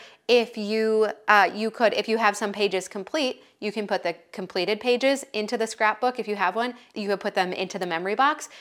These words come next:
and just keep the completed pages and then again, let go of all of the rest of the stuff. And so the reason I say to let go of the extra scrapbooking supplies then is because for most of us, we feel guilty when we see that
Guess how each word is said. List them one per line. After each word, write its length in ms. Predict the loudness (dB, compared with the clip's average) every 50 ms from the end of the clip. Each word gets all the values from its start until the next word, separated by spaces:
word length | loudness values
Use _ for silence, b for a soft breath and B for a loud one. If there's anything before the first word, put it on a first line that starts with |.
| B B
and 140 | 0 4 4
just 180 | 4 2 2
keep 260 | -2 -2 -2 0 4
the 100 | 4 2
completed 440 | 4 2 -2 -2 0 2 4 4 2
pages 380 | 2 0 0 0 2 0 0 -2 -6
and 100 | -6 -2
then 120 | -2 0 0
again, 320 | 2 2 2 2 2 2
let 180 | 2 2 2 2
go 200 | 0 2 2 2
of 120 | 2 4
all 160 | 2 2 2
of 80 | 2 -2
the 80 | -2 0
rest 220 | -2 -2 -2 -6
of 40 | -10
the 60 | -8
stuff. 240 | -2 -2 -2 0 2 0
And 100 | 2 2
so 100 | 2 2
the 120 | 2 2
reason 280 | 0 0 0 0 2 2
I 80 | 2 2
say 280 | 4 4 6 6 4
to 180 | 4 2 0 0
let 460 | 2 4 4 4 4 2 -6 -10 -4
go 360 | -2 2 4 4 6 6 6 6
of 180 | 4 4 2
the 180 | 2 0 4 2
extra 280 | 2 2 2 0 0 0
scrapbooking 720 | -2 -2 0 4 4 4 4 4 -2 -4 -2 -2 -2 -2 -2
supplies 800 | -2 -6 -6 -8 -8 -4 0 0 2 2 2 2 0 0 -2 -2
then 240 | -2 -2 0 -2
is 220 | -2 -4 -4 -4 -2
because 360 | -4 -4 -2 0 -2 -2 -2
for 220 | -4 -6 -6 -4
most 300 | 0 2 2 2 2 2
of 80 | 2 0
us, 120 | 0 2
we 120 | 0 -2 -2
feel 220 | 0 0 -2 -2
guilty 420 | -2 -4 -2 -2 -2 0 0 -2 -2
when 120 | -2 -2
we 120 | -2 -4
see 260 | -4 -6 -6 -6 -4 0
that 260 | 2 2 2 2